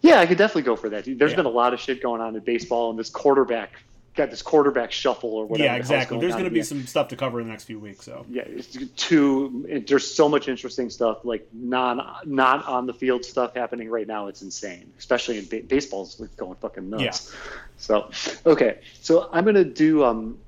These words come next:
Speaker 1: I'm gonna take over for the five good minutes, and I've been, I mean, I'm excited to tell you about this, dude. So, um, we did the, the fitness episode to start off the year and everything like that. You know, once again, it's a very common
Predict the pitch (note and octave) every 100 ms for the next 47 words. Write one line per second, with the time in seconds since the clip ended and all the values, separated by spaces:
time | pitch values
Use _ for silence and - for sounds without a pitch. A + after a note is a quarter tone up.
0 | - D#3+ D#3 D#3 C#3+ B2+ B2 A#2+ G#2+ A2+
1 | G#2 G#2+ G2 F#2+ - A#2+ C#3 C3+ D#3 D#3+
2 | C#3+ D3+ C#3+ C3 A#2 B2 A2+ G#2+ G2+ A2
3 | G#2 G2 F#2+ G2+ F#2 - G2 F2+ - A2+
4 | G#2+ - - _ _ - C3 A#2+ A2+ D3+
5 | D3+ F3 F#3 E3+ B2+ - D#3 - E3+ D#3+
6 | F3+ F3 - E3+ D#3+ C#3+ - C#3 C#3 C#3
7 | C#3 C#3 C3 C3+ C3 C3 B2+ C#3 C3+ B2+
8 | C3 B2+ B2+ - B2+ A#2+ A2+ B2 A#2 A#2
9 | B2 A#2+ A2+ A#2+ G#2 G#2+ B2 B2 B2 B2
10 | B2 A#2 A#2